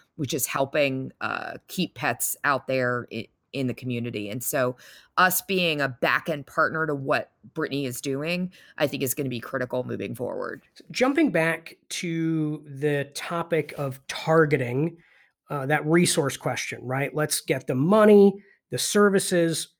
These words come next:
Speaker 2: where it needs to be. And then, you know, to do that, we create the relationships in the community so we can address, you know, problems before they become a bigger problem.
Speaker 1: Yeah.
Speaker 2: How do you approach this?
Speaker 1: You know, one of the,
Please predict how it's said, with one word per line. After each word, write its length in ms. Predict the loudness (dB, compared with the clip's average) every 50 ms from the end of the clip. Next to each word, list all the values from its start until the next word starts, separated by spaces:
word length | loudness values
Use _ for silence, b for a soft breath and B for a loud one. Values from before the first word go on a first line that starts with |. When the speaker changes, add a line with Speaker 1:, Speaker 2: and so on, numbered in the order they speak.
| _ _ _ _ _
Speaker 2:
where 280 | -4 0 2 4 4
it 80 | 4 4
needs 320 | 4 4 2 2 -2 -2 -2
to 100 | -2 -2
be. 500 | 0 0 2 2 0 0 -2 -4 -6 -8 -12 _ _ _ _ _ _ _ _ _ _ -2 2
And 140 | 4 4
then, 400 | 6 6 6 8 8 6 6 4 2
you 120 | 0 0
know, 100 | 2 0
to 180 | 0 -4 -8 -10
do 280 | -8 -6 -2 0 2
that, 180 | 2 2 2 0
we 120 | -4 -8
create 420 | -12 -16 -4 0 2 2 2 2 0
the 80 | -4
relationships 800 | -6 -6 -2 2 2 4 4 4 2 0 0 0 0 -2 -2 0
in 80 | -2 -2
the 40 | -2
community 760 | -2 -2 0 4 4 4 4 4 2 2 0 -2 -4 -6 b b b b b
so 180 | -6 -2 -2 0
we 160 | 0 0 -2
can 160 | -2 0 0
address, 840 | 0 -2 -2 -4 -2 0 2 2 2 0 -2 -4 -4 -4 -6 -8 -10 _ _ _ _ _ _ _ _ _ _ _ _ _
you 120 | 0 0
know, 80 | 0 0
problems 640 | -2 -8 -4 0 2 2 4 4 4 4 4 2 0
before 500 | -4 -6 -4 -2 2 4 6 6 6 6
they 240 | 6 4 4 4 2
become 320 | 0 -2 -2 -2 0 0
a 60 | 2
bigger 260 | 4 4 4 4 2
problem. 480 | 2 0 -2 -2 -2 -2 -2 -2 -2 -4 -4 -6
Speaker 1:
Yeah. 300 | -8 -8 -8 -8 -8 -8
Speaker 2:
How 240 | -8 -4 0 2
do 80 | 4 4
you 160 | 6 6 4
approach 420 | 4 4 0 -2 -2 -2 -4 -8 -12
this? 260 | -12 -16 -16 -10 -6
Speaker 1:
You 120 | -2 0
know, 280 | 0 0 0 -2 -4 -6 -8 -6
one 260 | -2 0 0 2 2
of 100 | 2 2
the, 300 | 4 4 4 2 2